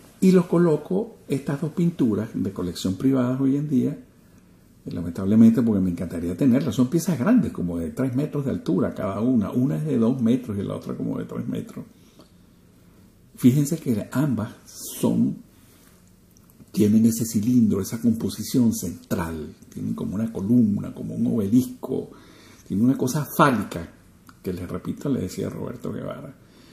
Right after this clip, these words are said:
Esto, esto lo muestro porque es muy importante para entenderlo en, eh, después, en mi, en mi, ah, digamos, en, en mis esculturas actuales. Aquí hay una exposición de mil novecientos noventa y cinco,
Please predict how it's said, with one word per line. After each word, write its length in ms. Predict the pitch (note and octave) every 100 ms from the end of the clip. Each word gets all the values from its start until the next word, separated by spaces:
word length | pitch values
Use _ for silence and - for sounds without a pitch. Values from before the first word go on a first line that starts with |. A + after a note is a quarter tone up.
| - -
Esto, 320 | D#3+ - G3+ A#3+
esto 220 | D3+ G#3+
lo 100 | D#3
muestro 440 | D3 E3+ - A2
porque 460 | - - G#2 G2+ -
es 260 | A2 C3 C#3
muy 240 | D3+ E3+
importante 480 | - A#2 A#2 A#2 C3+
para 180 | C3+ B2+
entenderlo 760 | A2 G2 F2+ F#2 G#2 A#2 -
en, 420 | - A2 A2+ B2+ - - - - - - - -
eh, 440 | A2 G2+ G2 G#2
después, 680 | G2+ E2+ - C3 D3 - - - - - - - -
en 260 | - F#2+ F#2
mi, 460 | F2 E2+ E2 E2 D#2 D#2 - _ _ - - - - -
en 240 | G2+ F#2
mi, 240 | F#2 F2+ F2
ah, 200 | E2 E2+ E2+
digamos, 560 | F2 F2+ F#2 A2+ A2
en, 300 | F2+ F#2+ - -
en 140 | G2+
mis 100 | F2+
esculturas 480 | F#2 - - F#3+ G#2+
actuales. 460 | F#2 - - - - - _ _ - - - -
Aquí 320 | - E3 F#3+
hay 180 | D3+ E3+
una 100 | F3
exposición 540 | F3 B2 A2+ - C3
de 60 | D#3+
mil 160 | G#2+ A2+
novecientos 420 | A#2 A2 G#2+ B2+
noventa 320 | A#2 G2 F#2+
y 40 |
cinco, 560 | F2 D3 C#3+ - C#3+